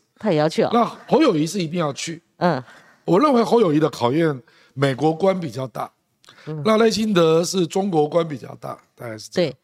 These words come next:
Speaker 1: 我觉得侯友宜要突破一个瓶颈，他不能问什么问题，国安、两岸、军事、哈，外交，他都是要呵呵啊，做代级。
Speaker 2: 不可能的。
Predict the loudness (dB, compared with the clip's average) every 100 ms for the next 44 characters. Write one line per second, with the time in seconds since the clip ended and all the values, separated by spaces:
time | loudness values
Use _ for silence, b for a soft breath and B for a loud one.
0 | b b 2 4 4 4 2 2 0 2
1 | 2 2 2 2 0 _ _ -4 -4 -4
2 | -8 -12 _ B B -6 -2 2 2 2
3 | 0 -2 -6 -2 -4 -4 -12 -14 -14 _
4 | _ _ _ _ -2 0 2 0 -2 -2
5 | -2 -4 -6 -6 -6 -8 -8 -8 -8 -2
6 | 0 0 0 0 0 2 2 2 2 2
7 | 2 0 2 0 0 -2 -4 -12 -20 -20
8 | _ -6 -4 -4 -6 -10 -12 -14